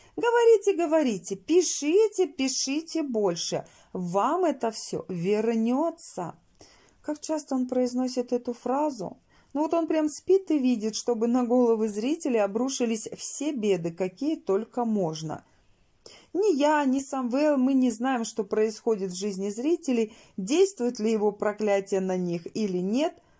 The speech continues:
но у них в семье всё не слава богу.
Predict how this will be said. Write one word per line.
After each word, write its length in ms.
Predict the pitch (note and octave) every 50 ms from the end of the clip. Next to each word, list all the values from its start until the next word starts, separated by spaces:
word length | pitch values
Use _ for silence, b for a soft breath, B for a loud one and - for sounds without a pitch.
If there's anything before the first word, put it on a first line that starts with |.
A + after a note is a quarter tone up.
| b b b
но 220 | G3 G#3+ A#3+ A#3+
у 60 | A#3 A#3
них 280 | A3+ B3+ D#4+ G4 F#4
в 40 | -
семье 560 | - - - A#3 G#3+ G3+ F3+ F3 D3+ C#3 - - _ _ _ _ _ -
всё 400 | - - - - - A#3+ D4 F4+
не 160 | E4+ D4 B3+
слава 440 | - - F#3+ F#3+ A3+ A#3+ A3+ A#3 A#3
богу. 540 | G3 F3 E3+ E3+ E3 D#3+ - D#3+ - -